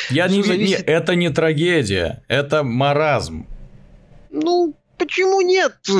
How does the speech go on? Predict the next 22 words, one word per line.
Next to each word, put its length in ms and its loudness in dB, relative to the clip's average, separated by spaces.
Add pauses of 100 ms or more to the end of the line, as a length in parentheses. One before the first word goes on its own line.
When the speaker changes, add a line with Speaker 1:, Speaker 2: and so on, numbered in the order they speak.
(340)
Speaker 2:
Если, 300 0
понимаешь, 320 0
всё 180 0
зависит 460 0
от 180 0
итогового 540 0
баланса. 540 -2
Если 260 0
в 80 0
игре 220 2
будет 240 -2
хорошо 400 0
настроенный 640 0
баланс, 460 -2
который 380 -2
без 400 0 (480)
необходимости 880 0
долго 560 0
мучиться 560 -2
в 80 0
открытом 460 -2
мире 280 0